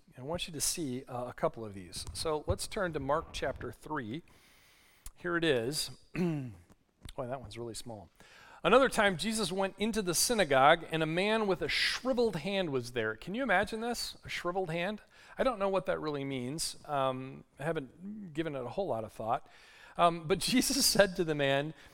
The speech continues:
"Stand up in front of everybody." And I have to think to myself, I'm like, "I can't imagine what that guy was, was feeling in that moment." And then Jesus asked them, "Which is lawful on the Sabbath, to do good or to do evil, to save life or to kill?" But they <laughs> remained silent.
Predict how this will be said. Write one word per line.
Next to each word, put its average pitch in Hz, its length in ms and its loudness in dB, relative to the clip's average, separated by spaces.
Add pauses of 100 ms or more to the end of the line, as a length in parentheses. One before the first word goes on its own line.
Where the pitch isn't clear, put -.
(120)
"Stand 285 520 4
up 220 180 4
in 165 140 -2
front 190 280 0
of 147 80 2
everybody." 113 600 -4 (2000)
And 175 100 -2
I 175 40 0
have 247 220 2
to 165 120 2
think 202 260 -4
to - 80 -6
myself, 156 360 2
I'm 139 80 -2
like, 127 180 -6
"I 139 40 -8
can't 226 260 -6
imagine 147 380 0
what 120 140 -2
that 120 140 0
guy 117 180 2
was, 104 360 -8
was 123 180 -10
feeling 120 340 -8
in 104 120 -10
that 104 240 -14
moment." 110 320 -8 (1300)
And 180 60 -2
then 208 100 0
Jesus 240 320 0
asked 208 280 4
them, 175 140 0
"Which 196 200 -2
is 160 180 -4
lawful 165 460 4
on 135 160 -2
the 135 40 -6
Sabbath, 170 580 -2
to 143 100 -8
do 160 180 -4
good 170 300 0
or 156 120 0
to - 140 -10
do 139 220 -6
evil, 147 320 -6
to - 100 -12
save 170 320 -2
life 131 320 2
or 135 100 -8
to 113 100 -10
kill?" 165 360 -2
But 107 200 -12
they 175 100 0
<laughs> - 60 -2
remained 147 480 -4
silent. 165 500 -8